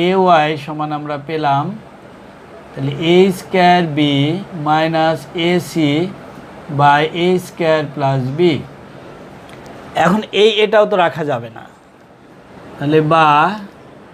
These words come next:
ওয়াই সমান, এখান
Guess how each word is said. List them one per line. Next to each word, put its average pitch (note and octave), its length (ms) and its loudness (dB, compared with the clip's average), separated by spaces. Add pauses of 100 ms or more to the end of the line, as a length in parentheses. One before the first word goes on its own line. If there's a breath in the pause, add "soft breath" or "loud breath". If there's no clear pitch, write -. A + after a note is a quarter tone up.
(280)
ওয়াই F3 260 2 (140)
সমান, B2 320 -8 (2500)
এখান G3 160 6